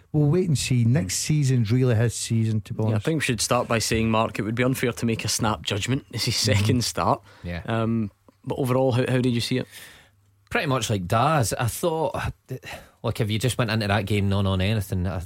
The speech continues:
Speaker 3: I think out the back five, including McGregor, you could see the one that, he's the one that's just come into it.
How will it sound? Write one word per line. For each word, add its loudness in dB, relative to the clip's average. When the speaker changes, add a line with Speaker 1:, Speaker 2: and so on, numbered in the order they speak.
Speaker 3:
I -4
think -2
out 0
the -4
back -2
five, 0
including 0
McGregor, -2
you -2
could -6
see 0
the 0
one 2
that, 0
he's -2
the 0
one 2
that's -4
just 0
come 2
into 2
it. 0